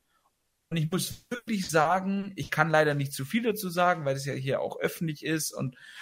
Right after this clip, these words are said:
ähm, privat würde ich euch das vielleicht schon eher erzählen, aber ich kann nur eins sagen, das wird ein Album,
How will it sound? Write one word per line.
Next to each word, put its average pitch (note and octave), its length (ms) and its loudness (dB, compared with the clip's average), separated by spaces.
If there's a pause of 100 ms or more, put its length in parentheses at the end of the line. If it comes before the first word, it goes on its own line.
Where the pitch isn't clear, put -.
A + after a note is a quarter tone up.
(160)
ähm, C3 400 4
privat C#3+ 440 6
würde C#3+ 100 -6
ich C#3 100 -8
euch C#3 120 -4
das C3+ 120 -6
vielleicht C3 340 -2
schon F3 140 -2
eher D#3+ 240 0
erzählen, D#3 520 0 (400)
aber C#3+ 260 6
ich C#3 140 -6
kann D#3 180 -4
nur D3+ 180 0
eins D3+ 260 -2
sagen, D#3 420 2 (240)
das - 640 2
wird D3 180 -4
ein B2+ 240 -4
Album, E3 600 2